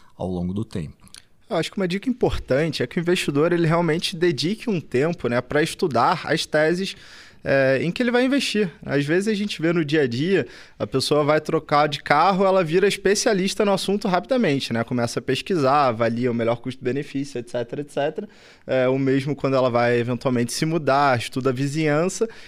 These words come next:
Speaker 2: e às vezes pra em-, escolher os seus investimentos, ela não dedica tanto tempo, né? Ou vai em alguma recomendação porque ouviu, ou então o erro mais comum, "Ah, fulano está ganhando muito dinheiro com aquela ação."
Speaker 1: <laughs>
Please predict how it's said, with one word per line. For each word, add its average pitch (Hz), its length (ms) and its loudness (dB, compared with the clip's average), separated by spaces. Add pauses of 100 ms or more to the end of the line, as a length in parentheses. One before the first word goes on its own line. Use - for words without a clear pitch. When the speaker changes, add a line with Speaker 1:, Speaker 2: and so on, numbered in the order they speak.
(100)
Speaker 2:
e - 60 0
às 202 140 4
vezes 196 240 2
pra 190 240 2
em-, 170 240 -2
escolher 170 480 0
os 190 60 -2
seus 180 200 -2
investimentos, 160 840 -2 (280)
ela 170 140 0
não 196 160 2
dedica 196 380 0
tanto 208 280 -2
tempo, 185 480 0
né? 131 300 0
Ou 147 340 2
vai 139 320 2
em 139 280 -2
alguma 143 400 0
recomendação 151 800 0
porque 151 340 -2
ouviu, 151 600 0 (300)
ou 139 100 4
então 175 300 2
o 180 60 4
erro 190 180 2
mais 175 280 2
comum, 175 400 0 (300)
"Ah, 214 220 2
fulano 220 520 2
está 220 280 0
ganhando 214 400 4
muito 226 340 2
dinheiro 196 380 2
com 202 80 0
aquela 196 300 2
ação." 180 440 0
Speaker 1:
<laughs> - 100 -20